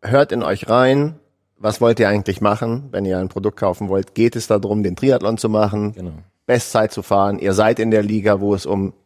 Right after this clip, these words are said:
Speaker 1: Minuten geht, geschweige denn um Sekunden. Dann ist Aerodynamik im, steht im Vordergrund, nicht das leichteste Rad, sondern das aerodynamischste. Wenn ihr ein Gravel-Fahrer seid, wollt ihr vielleicht einfach das, in Anführungsstrichen, ich,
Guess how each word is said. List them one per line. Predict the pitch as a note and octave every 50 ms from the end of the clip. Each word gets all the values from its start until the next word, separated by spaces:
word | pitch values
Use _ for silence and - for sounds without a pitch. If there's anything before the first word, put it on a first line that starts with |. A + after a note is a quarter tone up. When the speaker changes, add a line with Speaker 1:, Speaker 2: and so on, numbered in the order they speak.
| _ -
Speaker 1:
Minuten | A2 G#2+ A2 A#2 A#2 A2+ - G#2 G2+
geht, | G2+ G#2 G#2 G#2 G#2 - - _ -
geschweige | G#2 - - F#2 F#2 F#2 F#2+
denn | F#2 F2 F2
um | F2 E2+
Sekunden. | E2+ E2+ - G#2+ G#2+ G2+ - - F2+ F#2 F2 - - _ _ _ _ _ _ _ _
Dann | F#2 F#2+ G2 F#2+
ist | F2 F2 - - - - _
Aerodynamik | B2+ A#2+ A2 A2+ G#2 G#2 G2+ G#2 G2+ G2 G2+ G2 - -
im, | F#2+ F#2
steht | - - - - - - G2+ -
im | F#2 F#2
Vordergrund, | - A2 A2+ A#2 A2+ A2+ G#2 G2+ G#2+ G#2 G#2 -
nicht | F2+ F#2 - F#2+
das | F2+ -
leichteste | F#2+ F#2+ A2 - - G#2 - - F2+ F2
Rad, | F#2 F2+ -
sondern | - F2+ F2+ E2+ D#2
das | D2+
aerodynamischste. | E2 C#3 C#3+ C#3 B2+ A#2+ A#2+ A#2 A2+ A2+ A2+ G#2+ - - G#2+ G#2 G2+ A2+ - _ _ _ _ _ _
Wenn | - F#2+ G2
ihr | G2 F#2+ F2+
ein | F#2+ F2+ - - _ -
Gravel-Fahrer | - G2+ G#2 G2 G#2 G2 - - F#2 F#2 F#2 F#2 F#2
seid, | F2 F2+ F#2 F#2 - - -
wollt | F#2 F#2+ F#2 F2 F2+
ihr | F2
vielleicht | - - F2+ E2 E2+ -
einfach | - E2+ D#2+ - F2 E2 D#2+ - - - _ _ _ _ _ _
das, | - F2+ D#2 - - - - - _ _ _ _ _ _ _ _ _ _ _ _ _ _ _ _ _ _ _ _ _ _
in | - G2+
Anführungsstrichen, | - A#2 A#2+ G#2 - - F#2+ F#2 F#2 F2+ - - F2+ - G2 F2+
ich, | E2+ - -